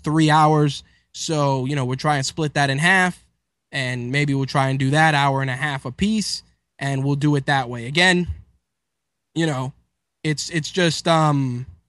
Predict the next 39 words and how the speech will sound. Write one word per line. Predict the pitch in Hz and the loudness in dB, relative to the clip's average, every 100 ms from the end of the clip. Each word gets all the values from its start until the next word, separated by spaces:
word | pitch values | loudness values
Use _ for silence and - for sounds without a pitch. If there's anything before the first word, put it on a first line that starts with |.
| _ _ _ _ _ _ _ 180 | _ _ _ _ _ _ _ -12
it's | 151 151 147 | -6 -4 -2
one | 175 185 | -2 0
of | 175 | 0
those | 165 | 0
things, | - 170 156 | -2 -2 -2
the, | 151 139 | -2 -4
the | 156 151 | -6 -2
editing | 175 180 170 | 0 2 0
just | 147 143 | -2 -4
takes | 151 131 | -4 -4
way | 139 127 | -6 -6
too | - 143 | -6 -2
long, | 160 165 147 | 0 0 0
and | |
I | 143 | -4
figure | 170 156 | -4 -2
a | 143 | 0
ninety-minute | 147 160 156 147 139 | 2 2 2 2 0
show | - 196 180 170 - _ _ - | 0 2 4 2 0 _ _ -6
might | 151 143 | -4 -4
take | 170 147 | -4 -4
me | 135 | -4
half | 131 151 143 | -2 -2 0
an | 143 | 0
hour | 143 139 135 | 2 2 2
to | 139 | 0
edit, | 190 185 170 _ _ _ _ | 2 2 0 _ _ _ _
in | 135 135 | -6 -2
which | 156 151 - | -2 -4 -2
case | 156 143 139 | -2 -2 -2
you | 147 | -2
guys | 147 143 135 | 0 0 0
will | 131 | 0
get | 139 123 | -2 0
more | 131 131 | 0 0
shows | 131 143 127 127 | 0 0 2 2
during | 123 120 120 | 2 2 2
the | 143 | 4
week. | 202 - | 4 2